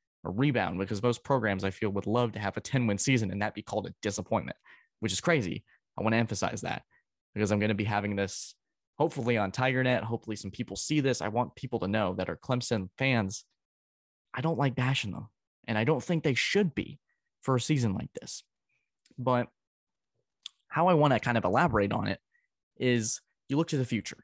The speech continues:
You look to see how things progress. How will this program go from here? Or where will they go from here? So this twenty twenty-three class sends a big message.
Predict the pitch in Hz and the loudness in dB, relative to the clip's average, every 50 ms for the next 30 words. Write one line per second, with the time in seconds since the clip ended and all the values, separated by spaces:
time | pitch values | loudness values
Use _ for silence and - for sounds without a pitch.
0 | _ _ 120 123 127 - 127 120 - - 131 117 117 - - 127 117 123 120 - | _ _ -2 -2 0 0 -2 -2 0 0 0 0 0 0 0 0 0 0 0 -2
1 | - 120 110 110 - - - 110 98 107 98 92 - - - 123 123 127 131 123 | -2 -2 -2 -2 -4 -6 -6 -6 -2 -2 -2 -2 -4 -4 -2 0 2 2 2 2
2 | 120 117 - - - - 95 92 - 90 92 95 98 95 95 92 95 - - 120 | 2 0 -2 -6 -8 -8 -8 -6 -4 -4 -6 -6 -6 -8 -8 -10 -10 -8 -8 -8
3 | 120 - - 202 139 - - - - 110 101 127 156 185 175 135 104 92 92 - | -6 -2 -2 -2 -2 -2 -4 -6 -8 -4 0 2 2 4 4 2 0 0 -2 0
4 | 95 101 - - - 90 196 - - - - _ _ - _ _ _ _ _ _ | 0 0 0 2 2 2 2 0 -2 -6 -12 _ _ -20 _ _ _ _ _ _
5 | _ _ _ _ _ _ _ _ - 156 156 156 - - - 208 220 196 - - | _ _ _ _ _ _ _ _ -4 -2 -2 -2 -2 -2 0 0 0 0 0 0
6 | 180 147 - 165 156 - - 131 120 113 117 - - - - - - - - 139 | 0 0 0 -2 -2 0 2 2 2 2 2 0 -6 -8 -8 -10 -8 -2 0 0
7 | 131 123 117 101 - - _ 143 143 139 127 110 95 - - - - 196 - - | 2 2 2 0 -2 -2 _ 0 0 2 2 0 0 0 -4 -10 -12 -12 -12 -12